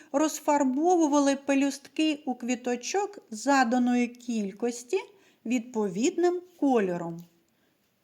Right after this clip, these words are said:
А сьогодні я пропоную ще поміркувати і виконати інші цікаві завдання.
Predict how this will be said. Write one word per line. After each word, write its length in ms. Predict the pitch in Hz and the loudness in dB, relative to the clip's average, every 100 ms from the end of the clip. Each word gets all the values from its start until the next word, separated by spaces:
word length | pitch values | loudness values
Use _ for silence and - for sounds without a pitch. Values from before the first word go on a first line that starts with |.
| _ _ _ _ - | _ _ _ _ -2
А 140 | 285 294 | 0 2
сьогодні 800 | - 285 277 349 480 403 392 302 | 0 0 0 -2 -2 -4 -2 2
я 140 | 311 | 2
пропоную 720 | 311 294 294 302 285 302 285 | 2 0 2 4 6 6 4
ще 480 | 277 - - 254 220 | 0 -6 -6 0 0
поміркувати 1000 | 220 254 320 320 - 339 330 349 349 359 - - - _ - | 2 4 4 4 0 0 2 0 0 -6 -8 -20 -20 _ 0
і 140 | 294 | 2
виконати 840 | 277 330 320 285 247 240 247 233 - - | 2 0 0 0 0 -2 -2 -4 -4 -8
інші 480 | 233 269 466 - 440 | 0 0 0 0 0
цікаві 680 | - 233 - 233 269 285 285 | 0 -4 0 2 4 4 0
завдання. 800 | 214 220 196 202 202 196 202 | 0 -2 -2 -4 -2 -4 -8